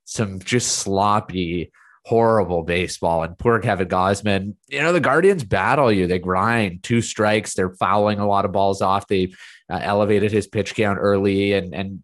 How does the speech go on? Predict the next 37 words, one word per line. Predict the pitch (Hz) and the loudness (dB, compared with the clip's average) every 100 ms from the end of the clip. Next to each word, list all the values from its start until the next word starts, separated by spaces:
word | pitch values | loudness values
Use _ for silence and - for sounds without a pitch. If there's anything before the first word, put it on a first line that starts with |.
| _ - | _ -2
I | 190 | 0
didn't | 151 180 180 | 2 0 0
think | 185 | 0
he | 180 | 0
pitched | 143 147 | -2 -2
that | 147 131 | -2 0
badly. | 120 117 131 135 | 0 0 2 2
The | 120 | 2
defense | 113 127 127 127 - | 2 0 0 -2 -2
behind | 110 110 110 | -2 0 2
him, | 113 110 | 2 2
as | 95 104 | -2 -2
has | 104 | -2
been | 101 98 | -4 -4
the | |
case | 95 104 98 | -4 -2 -2
a | 98 | -4
number | 95 95 101 98 | -4 -2 0 0
of | 92 | 0
times | 101 98 90 | -2 -4 -6
this | 90 - | -8 -4
year, | 87 | -2
was | 95 101 | -2 -4
piss | - 101 - | -4 -4 -4
poor. | - 95 92 113 127 - - _ | -2 2 2 0 -2 -14 -20 _
And, | 104 101 98 101 104 | -2 -2 -2 -2 0
uh, | 101 101 101 | 2 2 2
you | 110 | 0
know, | 107 | -2
Kevin | - 104 101 | -2 -4 -4
Biggio | 101 98 107 101 | -6 -4 0 2
is | 98 | 2
in | 98 | -2
right | 98 101 | -2 -2
field | - 98 104 92 | -2 0 0 -2
for | - | -10
some | - 101 101 110 92 | -4 -2 -2 -4 -10